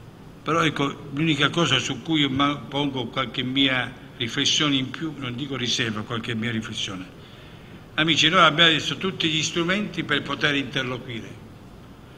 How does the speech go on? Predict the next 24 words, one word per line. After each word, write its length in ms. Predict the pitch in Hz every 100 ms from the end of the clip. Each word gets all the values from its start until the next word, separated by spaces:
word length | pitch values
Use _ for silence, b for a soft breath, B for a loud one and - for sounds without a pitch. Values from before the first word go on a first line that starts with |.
| -
Possiamo 380 | 143 139 170 170
anche 240 | 185 160
fare 160 | 151 147
il 80 | -
partito 360 | 143 135 143
per 120 | 131
i 60 | 131
fatti 280 | 135 117 143
nostri. 420 | 127 - 117 104 - - - - - - - - - - - - -
Però 160 | 160
il 120 | 170 160
partito 480 | 165 160 160 151
da 100 | 143
soli, 380 | 143 175 170 175
il 640 | 175 - - - - - -
partito 400 | 135 120 151 135
da 60 |
una 140 | 143 147
parte, 420 | 165 160 156 131
senza 340 | - 131 139
collegarci 600 | 123 143 143 147 135 123 123
con 100 | 139
gli 100 | 135
altri, 380 | 131 - 123